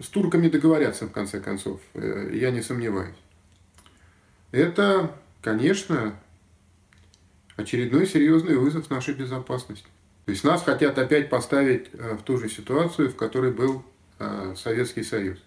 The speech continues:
Чтобы, э, мы начали тратить на вооружение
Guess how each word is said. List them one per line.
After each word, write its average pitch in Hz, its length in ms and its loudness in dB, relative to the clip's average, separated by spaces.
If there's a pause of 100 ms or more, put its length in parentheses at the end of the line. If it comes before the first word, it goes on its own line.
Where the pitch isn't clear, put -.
(160)
Чтобы, 110 680 2
э, 98 520 -2
мы 120 520 2
начали 120 760 -2 (1900)
тратить 127 560 0 (500)
на 110 480 0
вооружение 110 880 2